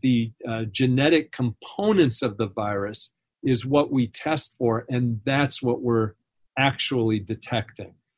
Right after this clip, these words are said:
So we have to be a little careful when people say, "Well, I'm shedding the virus for, uh, months." Uh, we don't have any proof of that at this point. We just know that they test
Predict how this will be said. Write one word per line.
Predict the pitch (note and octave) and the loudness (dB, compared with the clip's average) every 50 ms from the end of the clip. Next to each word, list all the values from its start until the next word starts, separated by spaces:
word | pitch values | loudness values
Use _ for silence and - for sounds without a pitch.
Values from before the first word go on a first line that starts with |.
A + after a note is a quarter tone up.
| _ _ _ | _ _ _
So | - D#3 | 0 4
we | D3+ D3+ | 4 4
have | D#3+ F#3+ F3+ - | 4 2 4 2
to | F#3 C#3+ | 2 2
be | C3+ E3 D#3+ | 6 6 6
a | D3+ | 6
little | C#3 C3+ C#3 D3+ E3 F3+ F3+ E3+ | 6 6 4 6 8 8 8 8
careful | E3+ - - E3 D#3 D#3 D3+ - - E3+ D#3 | 6 2 0 2 2 2 0 0 0 2 2
when | D3+ C#3+ B2+ A#2 | 2 2 0 -2
people | - - D3 C#3 - C#3+ B2+ | -2 -4 -4 -4 -2 -2 -2
say, | A#2+ - - - C#3 C3 C3 C3 B2+ B2 - _ _ _ _ - | -2 -2 -4 -2 0 0 2 2 0 -2 -4 _ _ _ _ -4
"Well, | C3 C3 B2+ A#2 | 0 0 2 2
I'm | A2+ A2 G2+ | 0 0 -2
shedding | - - - - D3 C#3+ D3 C#3+ C3 B2+ | -4 -2 2 4 4 6 6 4 4 4
the | B2 G#2+ | 2 0
virus | - - B2 B2 B2+ B2+ B2+ B2 A#2+ - - | 0 0 2 4 6 6 6 4 4 0 -4
for, | - - - A2 G#2+ G#2 G2 G2+ - - | -8 -4 -4 -2 -2 -2 -4 -8 -10 -10
uh, | A#2 G#2+ G2+ G2 G2 G2+ | -10 -10 -10 -10 -10 -2
months." | G#2+ A#2+ C#3 D3 D3 D3 C3+ - - - - - _ _ _ _ _ _ _ _ _ - | 0 2 4 4 4 2 0 -4 -8 -10 -12 -14 _ _ _ _ _ _ _ _ _ -10
Uh, | C3+ - - - - - - | -10 -10 -10 -14 -14 -10 -6
we | C#3+ C#3+ C#3+ D#3 F3 | -4 2 6 6 8
don't | F3 F#3 E3 D#3+ | 8 8 6 6
have | C#3+ D#3 E3 D3 D#3 | 4 2 2 2 2
any | D3+ C3+ B2 - - - - - | 2 2 0 0 -4 -14 -8 0
proof | D#3+ D#3 F3 F#3+ F#3 - - | 4 4 4 4 2 0 -2
of | G3+ F3+ F3 F3+ | -2 -2 0 2
that | F#3+ F#3 F#3 F#3+ G3+ - - | 4 4 4 4 2 0 -4
at | D3 D3+ D3+ - _ | -4 -6 -6 0 _
this | F3 E3+ - - | 2 2 2 -2
point. | - _ F3+ F3+ F3+ F#3 - - | -6 _ 0 2 2 2 0 0
We | C3 B2+ B2 | 0 0 2
just | G#2+ C3 D3 C#3+ - - D3+ | 4 2 2 2 2 0 0
know | D3 C#3+ C#3+ | 2 2 2
that | C#3 C3+ C3 A#2+ - | 4 2 0 0 2
they | C3+ B2 A#2 | 2 0 0
test | - - - C3+ B2+ B2+ - - | 0 -2 0 0 0 0 -2 -8